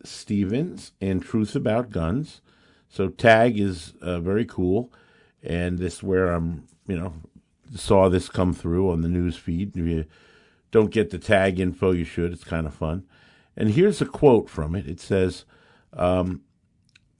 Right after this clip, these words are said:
"The plot chickens as we barrel our way closer to thank you." Oh, the plot chickens. I get, like, "The plot thickens."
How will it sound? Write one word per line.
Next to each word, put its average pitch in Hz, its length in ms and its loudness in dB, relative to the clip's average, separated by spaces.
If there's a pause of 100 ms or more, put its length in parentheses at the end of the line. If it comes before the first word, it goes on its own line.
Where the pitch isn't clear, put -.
(240)
"The 98 140 -2
plot 170 720 -2 (460)
chickens 95 800 -2 (720)
as 101 280 -2
we 110 340 0 (1500)
barrel 175 580 2
our 131 220 6
way 131 260 6
closer 135 500 2
to 123 100 4
thank 117 360 0
you." 110 80 0
Oh, 113 160 6
the 98 100 0
plot - 460 2
chickens. 90 400 -2
I 120 100 4
get, 110 140 4
like, 107 160 4
"The 98 100 -2
plot 135 460 4
thickens." 87 460 2